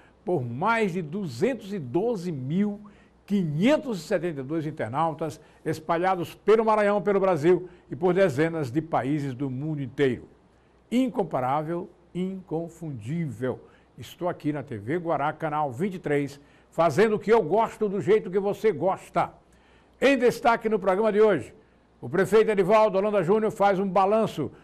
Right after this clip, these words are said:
dos primeiros cem dias da sua administração. E você vai ver também, na memória eletrônica, um dos momentos mais importantes do Maranhão T V,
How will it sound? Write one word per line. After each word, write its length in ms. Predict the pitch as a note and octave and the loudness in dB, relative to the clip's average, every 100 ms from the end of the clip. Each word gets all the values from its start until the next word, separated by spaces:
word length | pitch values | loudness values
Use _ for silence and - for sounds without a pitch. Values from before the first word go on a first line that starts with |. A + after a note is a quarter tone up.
| _ | _
dos 200 | - F3 | -4 -4
primeiros 600 | - F3 G#3 G#3 F#3+ - - _ | 0 -2 0 0 -2 -6 -20 _
cem 520 | - - B3+ C#4 A#3+ | -18 -2 2 2 2
dias 440 | A3+ B3 D#3+ A#2 | 0 2 0 -2
da 120 | D3 | -4
sua 200 | D3 E3+ | -4 -4
administração. 720 | D#3 D3 C#3 - A#2+ D#3 A#2 - _ _ _ _ _ _ _ _ - | -4 -4 -6 -4 -2 -2 -4 -8 _ _ _ _ _ _ _ _ -6
E 60 | |
você 320 | D3+ F3 F#3+ | -2 2 2
vai 120 | F3 D3+ | 4 2
ver 140 | C#3+ | 0
também, 460 | D#3 C#3+ D3+ F#3+ - _ _ _ _ _ _ _ | -2 -2 -2 -2 -8 _ _ _ _ _ _ _
na 140 | B2 B2+ | -8 -4
memória 360 | B2+ C3+ D#3 | -2 2 2
eletrônica, 720 | C#3+ C#3 C#3+ C#3 D3+ D#3 D#3 D#3+ _ _ _ _ _ - | 2 -2 -4 -4 -6 -6 -8 -10 _ _ _ _ _ -12
um 80 | E3 | -8
dos 160 | D#3+ C#3+ | -8 -6
momentos 480 | D3 D#3 E3+ - | -6 -4 -6 -8
mais 500 | B2 B2 E3 F#3 E3+ | -12 -4 0 2 0
importantes 640 | D3 - D3+ - E3+ E3 - | -4 -10 -14 -6 -6 -6 -8
do 120 | C3 | -8
Maranhão 360 | C3+ C#3+ C3+ B2 | -4 -2 -2 -4
T 140 | A2+ | -4
V, 300 | G#2 C#3+ | 0 -2